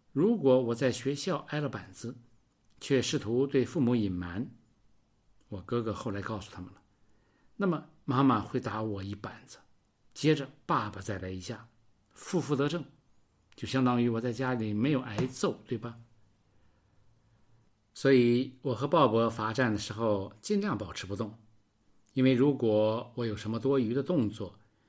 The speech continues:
就会引起别的班级学生的注意。我往右扭头的时候，刚好看见五年级下课了。我哥哥和他的死党走出教室。那个家伙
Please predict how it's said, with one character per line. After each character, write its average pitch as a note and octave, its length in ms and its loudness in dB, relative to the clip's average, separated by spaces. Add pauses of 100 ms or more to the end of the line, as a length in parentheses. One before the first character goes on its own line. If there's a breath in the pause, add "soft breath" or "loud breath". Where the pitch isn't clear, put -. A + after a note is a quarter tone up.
就 F3+ 140 -6
会 D#3+ 160 2
引 F3+ 160 4
起 G#2 380 -4
别 A2+ 180 0
的 C3+ 100 -2
班 D#3 240 -4
级 B2 220 -6
学 G2+ 200 -8
生 C#3+ 160 -4
的 D3 80 -4
注 D3+ 240 -6
意。 F2+ 160 -8 (1400)
我 C#3 160 4
往 B2 160 6
右 C3+ 180 6
扭 G#2+ 160 2
头 A#2 160 -2
的 C3 60 0
时 A#2 140 -6
候， G#2 360 -4 (180)
刚 E3 220 4
好 G#2+ 220 -8
看 G#2+ 220 -6
见 G2 240 -6
五 F#2 80 -10
年 G2 180 -6
级 G2+ 140 -10
下 G#2 160 -10
课 - 160 -10
了。 - 80 -20 (960)
我 G#2+ 120 -6
哥 A#2+ 220 2
哥 A2+ 320 2
和 G#2+ 140 -8
他 G#2 180 -4
的 G2+ 240 -4
死 - 220 -8
党 E2+ 280 -10 (140)
走 E2+ 220 -12
出 - 160 -10
教 - 180 -10
室。 - 260 -8 (960)
那 F#3+ 220 2
个 G2 80 -6
家 G#2 220 -6
伙 F#2+ 260 -12